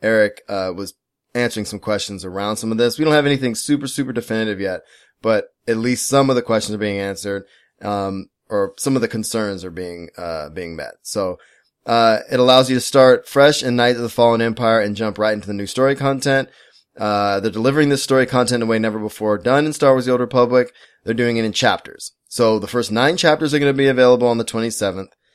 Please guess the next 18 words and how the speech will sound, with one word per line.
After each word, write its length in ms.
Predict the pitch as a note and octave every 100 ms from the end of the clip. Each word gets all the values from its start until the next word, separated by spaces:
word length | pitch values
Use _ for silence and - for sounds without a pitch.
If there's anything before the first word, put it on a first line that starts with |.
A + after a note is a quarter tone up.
| _ _
and 160 | G#2+ A2
then 300 | G#2+ G#2+ G#2
the 120 | G#2
rest 280 | A2 A#2 -
are 80 | A#2
gonna, 300 | B2 G#2+ G2 _ _ -
uh, 300 | G#2 G2+ G2
be 140 | F2+
delivered 420 | A2 G#2+ G#2 G#2 F#2+
regularly 580 | G#2 G2 F2+ E2+ E2 E2+
following 460 | G2+ F#2 F2 E2+
that. 180 | D2+ - _ _ _ _ _
Uh, 460 | G2 G2 F#2+ G2 F2 -
I 140 | A2
did 300 | A2 C#3+ E3+
see 280 | E3+ D3 C3+
a 60 | B2
tweet, 400 | - B2+ B2